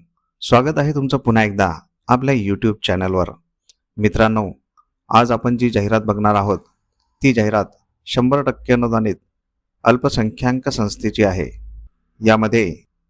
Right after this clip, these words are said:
माध्यमिक, उच्च माध्यमिक व कनिष्ठ महाविद्यालयीन शिक्षक,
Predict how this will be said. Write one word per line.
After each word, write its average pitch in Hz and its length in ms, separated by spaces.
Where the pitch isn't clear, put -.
माध्यमिक, 104 560
उच्च 120 280
माध्यमिक 110 580
व 120 80
कनिष्ठ 123 420
महाविद्यालयीन 117 680
शिक्षक, 107 400